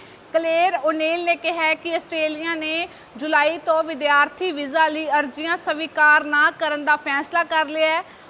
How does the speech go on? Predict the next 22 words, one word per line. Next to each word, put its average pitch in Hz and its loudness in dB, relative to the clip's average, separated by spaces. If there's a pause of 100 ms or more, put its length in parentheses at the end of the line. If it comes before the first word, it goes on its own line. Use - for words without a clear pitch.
ਉਹਨਾਂ 302 0
ਕਿਹਾ 320 0
ਕਿ 320 -6
ਇਹ 320 4
ਕਦਮ 320 0
ਮਾਈਗ੍ਰੇਸ਼ਨ 302 0
ਪ੍ਰਣਾਲੀ 302 -2
ਦੇ 320 -4
ਵਿੱਚ 311 -6 (120)
ਵੀਜ਼ਾ 302 0
ਲਈ 330 -4 (300)
ਮੁਕਾਬਲੇ 302 4
ਨੂੰ 330 -4
ਖਤਮ 359 -2
ਕਰਨ 302 0
ਲਈ 320 -4
ਚੁੱਕਿਆ 302 -6
ਗਿਆ 294 -2
ਹੈ। 247 -2
ਦੱਸ 269 -6
ਦਈਏ 294 -6
ਕਿ 339 -6